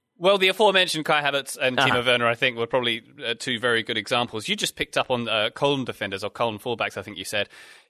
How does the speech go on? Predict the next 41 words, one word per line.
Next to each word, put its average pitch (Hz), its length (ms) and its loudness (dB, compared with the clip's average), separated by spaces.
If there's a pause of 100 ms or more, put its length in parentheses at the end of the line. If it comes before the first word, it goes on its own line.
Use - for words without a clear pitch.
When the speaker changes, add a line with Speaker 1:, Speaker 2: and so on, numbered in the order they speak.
Speaker 1:
Don't 101 180 -8
think 104 140 -10
anyone's 95 260 -8
gonna 95 160 -10
be 90 60 -8
buying 98 260 -2
their 95 100 2
defenders 107 400 -4
at 127 80 -12
the 117 60 -8
moment 120 300 -2
based 127 260 0
on 123 160 0
Speaker 2:
That's 143 200 2
Speaker 1:
how - 100 2
Speaker 2:
fair. 190 200 2
Speaker 1:
<laughs> - 80 -12
they 196 60 8
were, 175 140 4
they 180 140 2
did 165 240 0
this 165 200 -2
weekend, 151 600 -4
but, 143 160 -2
uh, 135 120 2 (360)
maybe 147 240 2
they'll 127 140 4
go 120 140 2
cut 101 220 -2
price. 95 260 -2
Who 104 140 -4
knows? 101 240 -2
Speaker 2:
<laughs> 139 800 -2 (440)
Uh, 165 200 4
I 175 140 8
also 214 280 6
don't 143 360 4
know 120 180 8
if 113 180 4
anybody 127 580 4
is, 107 160 4